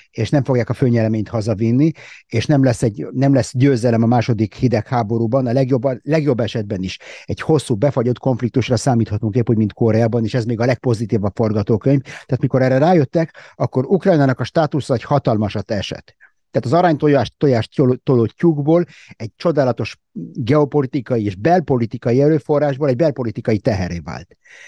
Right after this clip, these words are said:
És akkor attól a pillanattól fogva, amikor Ukrajna elvesztette ezt a, ezt a, ezt a dicsfényt, ami, ami, ami, ami körülvette ezt, ez a különleges szorzót, mondjuk úgy, ami beszorozta a belpolitikai játékban, akkor épp úgy álltak hozzá, mint már minden más politikai kérdés, ez teljesen pragmatikusan,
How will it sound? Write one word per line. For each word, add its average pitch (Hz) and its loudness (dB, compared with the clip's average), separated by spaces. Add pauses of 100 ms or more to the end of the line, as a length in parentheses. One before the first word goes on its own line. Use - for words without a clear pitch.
(160)
És - -4
akkor 226 2
attól 262 0
a 254 2
pillanattól 220 2
fogva, 185 0
amikor 160 2
Ukrajna 147 0 (140)
elvesztette 160 -2
ezt 120 -4
a, 123 0
ezt 131 -4
a, 120 2 (220)
ezt - -2
a 120 2
dicsfényt, 110 -2
ami, 120 0
ami, 113 0
ami, 113 0
ami 113 2
körülvette 135 2
ezt, - -6
ez 113 -6
a 110 -6
különleges 123 2 (120)
szorzót, 135 2
mondjuk 117 0
úgy, 120 2
ami 113 2
beszorozta 127 0
a 117 -4
belpolitikai 123 -2
játékban, 202 0 (260)
akkor 302 0
épp 277 2
úgy 240 2
álltak 220 2
hozzá, 208 2
mint 180 2
már 208 0
minden 190 0
más 170 0
politikai 139 2
kérdés, 151 0
ez 147 -4
teljesen 127 0
pragmatikusan, 160 -2